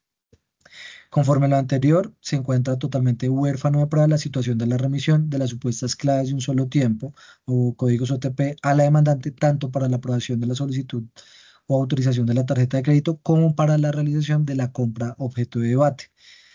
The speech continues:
Tampoco se probó por parte del establecimiento bancario que se hubieran utilizado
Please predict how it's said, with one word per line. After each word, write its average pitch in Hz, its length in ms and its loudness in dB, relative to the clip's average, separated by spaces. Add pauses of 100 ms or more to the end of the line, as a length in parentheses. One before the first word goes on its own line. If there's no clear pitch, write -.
(120)
Tampoco 131 420 -2
se 151 480 2 (120)
probó 135 380 -2
por 131 140 -4
parte 127 240 -2
del 127 80 0
establecimiento 127 560 0
bancario 139 420 0
que 151 140 -2
se 135 160 -4
hubieran 123 520 0
utilizado 127 760 -2